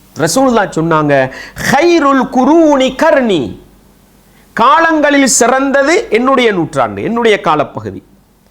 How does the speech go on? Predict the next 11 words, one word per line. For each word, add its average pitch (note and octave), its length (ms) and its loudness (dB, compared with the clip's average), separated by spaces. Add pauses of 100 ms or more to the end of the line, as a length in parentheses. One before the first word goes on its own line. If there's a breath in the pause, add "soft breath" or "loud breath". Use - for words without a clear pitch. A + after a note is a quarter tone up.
(880 soft breath)
"சும்மல்லதீன C#4+ 720 0 (120)
யலூனஹும், C4+ 560 2 (220)
சும்மல்லதீன A#3 600 0 (100)
யலூனஹும்", G#2+ 380 -6 (380)
அதற்கு G#3 280 -2
அடுத்து C4 360 -2
வருகிற G#3+ 280 2
நூற்றாண்டு, A#3 600 0
அதுக்கு G3+ 220 -2
அடுத்து A3 240 -6
வருகிற A3 300 2